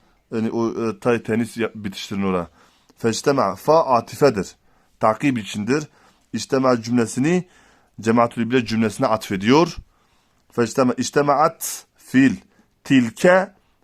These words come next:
e, ism işarettir. Müfred müennese için kullanılıyor. Mahalle merfu faildir içtemaat için. O el ibilu bak.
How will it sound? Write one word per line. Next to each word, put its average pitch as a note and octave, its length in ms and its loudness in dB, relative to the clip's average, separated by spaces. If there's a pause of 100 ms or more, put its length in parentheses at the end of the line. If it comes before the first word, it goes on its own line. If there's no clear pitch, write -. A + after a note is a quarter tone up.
(280)
e, A#2 400 4
ism C3+ 220 -4
işarettir. B2+ 640 0 (320)
Müfred A2 300 -2
müennese A#2 380 0
için A#2+ 160 -4
kullanılıyor. A#2 520 -2 (480)
Mahalle A#2 320 2
merfu C#3+ 560 2 (400)
faildir A2+ 720 -2
içtemaat A2 880 -2
için. C#3 500 -2 (880)
O A2 220 -4
el D3 340 4
ibilu A2+ 440 0
bak. G2 160 2